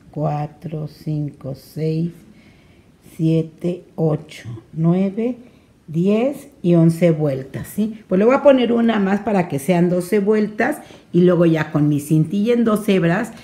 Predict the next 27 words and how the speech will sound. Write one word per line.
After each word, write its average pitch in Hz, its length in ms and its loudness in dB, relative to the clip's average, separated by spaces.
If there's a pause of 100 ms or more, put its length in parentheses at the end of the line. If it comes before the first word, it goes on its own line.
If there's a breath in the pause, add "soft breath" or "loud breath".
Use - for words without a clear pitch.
(140 loud breath)
le 160 80 -2
voy 160 200 2
a 165 120 2
dar 147 320 -2
una 233 280 2
vuelta 180 380 -2
de 165 120 0
medio 156 360 -2
punto, 160 380 -2
todo, 202 460 0
todo 180 300 0
alrededor, 143 760 -4
la 156 180 -2
parte 139 320 -6
de 139 160 -6
abajo, 160 1080 -4 (520 loud breath)
todos 151 340 0
los 127 240 -6
frentes, 185 1040 0
el 131 200 -4
cuello, 131 600 -4
¿sí? - 460 -4 (420 loud breath)
Y 185 160 0
ya 220 220 2
con 190 180 0
eso 165 200 -2
terminamos. 196 680 2